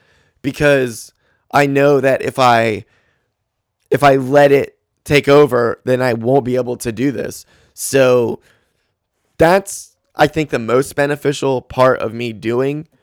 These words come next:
these solo episodes for my own self is that I get to turn that voice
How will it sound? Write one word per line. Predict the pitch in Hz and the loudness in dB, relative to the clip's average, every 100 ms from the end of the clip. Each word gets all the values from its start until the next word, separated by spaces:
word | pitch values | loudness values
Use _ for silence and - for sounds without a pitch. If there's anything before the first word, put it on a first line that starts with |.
| _ _ _ | _ _ _
these | 139 135 | -6 -4
solo | 143 135 135 | -2 0 0
episodes | 135 135 139 139 127 - | -4 -6 -4 -4 -8 -20
for | - 117 | -8 -6
my | 107 101 | -6 -8
own | 120 127 | -8 -8
self | 113 127 117 135 - _ _ _ | -6 -2 -2 -2 -6 _ _ _
is | 131 123 | -2 2
that | 123 127 | 4 4
I | 131 | 4
get | 123 135 | 0 -2
to | 113 | -4
turn | - 139 143 | -6 -4 -2
that | 143 110 | -4 -4
voice | 117 127 123 120 - | -4 -2 -2 -6 -14